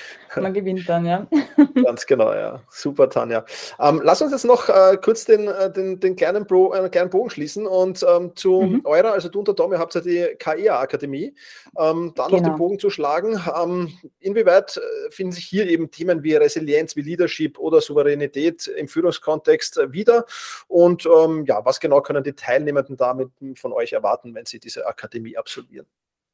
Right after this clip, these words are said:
Speaker 1: Ja, also ganz spannend, also die Karriere-Academy, ich hab's eh vorhin schon gesagt, wir haben sie circa vor einem Jahr gegründet und da war so unser, unser Grundanspruch oder unsere Vision wirklich für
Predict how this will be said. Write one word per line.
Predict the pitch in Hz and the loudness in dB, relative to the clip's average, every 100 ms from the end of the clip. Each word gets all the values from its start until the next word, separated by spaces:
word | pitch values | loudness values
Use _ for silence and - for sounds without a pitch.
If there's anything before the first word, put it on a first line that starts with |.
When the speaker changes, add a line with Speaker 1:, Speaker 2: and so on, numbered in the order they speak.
| _ _ _ _ _ 208 | _ _ _ _ _ -2
Speaker 1:
Ja, | 196 208 214 | -2 -2 -2
also | 190 175 175 _ - - - - 127 165 | -2 -4 -6 _ -20 -20 -20 -14 -10 0
ganz | 196 226 | 2 2
spannend, | 185 190 214 | 0 0 0
also | 202 190 | 0 -2
die | |
Karriere-Academy, | 196 190 175 196 - 196 202 | -2 -2 0 -2 0 -2 0
ich | 214 | -4
hab's | - | -4
eh | 226 | -4
vorhin | - 196 | -2 0
schon | 226 226 | 2 2
gesagt, | 202 190 - | 2 -2 0
wir | 190 | -2
haben | 190 | -2
sie | 196 190 | -4 -8
circa | 202 208 | -10 -8
vor | - | -4
einem | 175 190 | -2 -2
Jahr | 196 | -2
gegründet | 190 185 202 220 214 240 - - _ - | -4 -4 0 4 4 2 -8 -20 _ -6
und | 196 | 2
da | 190 | 4
war | 190 | 4
so | 196 | 0
unser, | - 220 226 220 208 202 202 - _ | 0 0 4 4 4 0 -4 -12 _
unser | - 185 185 | -12 -8 -6
Grundanspruch | - 233 220 214 214 | 0 2 2 0 -6
oder | 208 202 | -6 -2
unsere | 233 233 208 | -2 -2 -4
Vision | 196 202 202 202 | -6 -8 -8 -8
wirklich | 208 214 _ | -8 -8 _
für | - - 208 196 | -14 -2 2 2